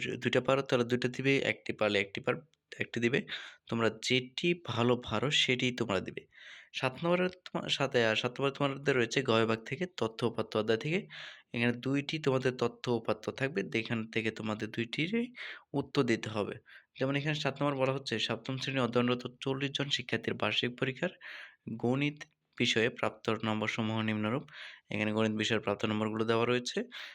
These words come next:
ক নম্বর প্রশ্ন হচ্ছে, "উপাত্ত কত প্রকার ও কী কী? কোন উপাত্তের গ্রহণযোগ্যতা বেশি এবং কেন?" খ নম্বর প্রশ্ন হচ্ছে, "শ্রেণীব্যাপ্তি দশ নি-, দিয়ে গণসংখ্যা সারণী তৈরি করো।" গ নম্বর হচ্ছে, "প্রাপ্ত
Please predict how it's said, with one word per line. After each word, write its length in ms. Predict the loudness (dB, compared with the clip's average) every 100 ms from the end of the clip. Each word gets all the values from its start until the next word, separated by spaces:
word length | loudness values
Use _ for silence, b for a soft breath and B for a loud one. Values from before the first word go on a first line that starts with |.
| B
ক 40 | 0
নম্বর 240 | 4 4 4
প্রশ্ন 200 | 2 0
হচ্ছে, 180 | 0 -2
"উপাত্ত 300 | -2 -4 -4
কত 200 | 2 2
প্রকার 320 | 2 0 0 0
ও 40 | -2
কী 160 | -2
কী? 180 | -2 -2 -6 -6
কোন 180 | -2 0
উপাত্তের 400 | 0 -2 -2 -2
গ্রহণযোগ্যতা 640 | 0 0 0 -2 -4 -2 -2
বেশি 340 | -2 -2 0 0
এবং 140 | -2 -2
কেন?" 180 | -4 -4 -8 _ B B B B B _
খ 80 | 0
নম্বর 280 | 4 4 2
প্রশ্ন 280 | 2 2 2
হচ্ছে, 320 | -2 -2 2 2 0 B B B
"শ্রেণীব্যাপ্তি 600 | -2 2 4 4 0 0
দশ 260 | 4 6 4 0
নি-, 180 | -2 -4
দিয়ে 320 | -2 2 4 2 -2 -2
গণসংখ্যা 480 | 0 0 0 0 0
সারণী 260 | 0 0
তৈরি 220 | -2 -2
করো।" 200 | -2 -2 -4 -8 B B B _ -4
গ 60 |
নম্বর 220 | 0 0 -2
হচ্ছে, 260 | -4 -2 -2
"প্রাপ্ত 440 | 0 -2 -2 -4